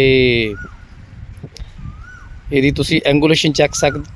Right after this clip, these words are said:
ਚੈੱਕ ਕਰ ਸਕਦੇ ਹੋ, ਨਾਲ ਇਹਦੀ ਹੇਅਰ ਕੁਆਲਿਟੀ ਚੈੱਕ ਕਰ ਸਕਦੇ ਹੋ। ਆ ਜਾ ਮਾੜਾ ਜਿਹਾ ਵਾਕਿੰਗ ਕਰੀ ਯਾਰ, ਲੈ ਕੇ ਆਈ ਇੱਧਰ ਬਾਈ, ਲੈ ਜਾਓ ਫਿਰ ਗਰਾਊਂਡ 'ਚ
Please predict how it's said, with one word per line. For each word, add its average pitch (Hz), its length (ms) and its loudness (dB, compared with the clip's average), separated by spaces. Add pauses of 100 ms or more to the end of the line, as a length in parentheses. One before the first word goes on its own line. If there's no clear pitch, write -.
(140)
ਚੈੱਕ 147 220 2
ਕਰ 151 120 2
ਸਕਦੇ 147 420 2
ਹੋ, 147 100 4
ਨਾਲ 135 300 4
ਇਹਦੀ 135 320 2
ਹੇਅਰ 147 180 6
ਕੁਆਲਿਟੀ 139 340 4
ਚੈੱਕ 139 220 0
ਕਰ 139 120 2
ਸਕਦੇ 135 380 0
ਹੋ। 139 100 2 (840)
ਆ 151 100 4
ਜਾ 165 120 4
ਮਾੜਾ 160 180 6
ਜਿਹਾ 165 120 6
ਵਾਕਿੰਗ 156 320 2
ਕਰੀ 170 220 4
ਯਾਰ, 180 140 6
ਲੈ 151 180 2
ਕੇ 160 120 0
ਆਈ 170 80 4
ਇੱਧਰ 175 180 2
ਬਾਈ, 160 180 4 (2750)
ਲੈ 131 220 4
ਜਾਓ 135 120 6
ਫਿਰ 135 140 2
ਗਰਾਊਂਡ 123 300 4
'ਚ 117 140 0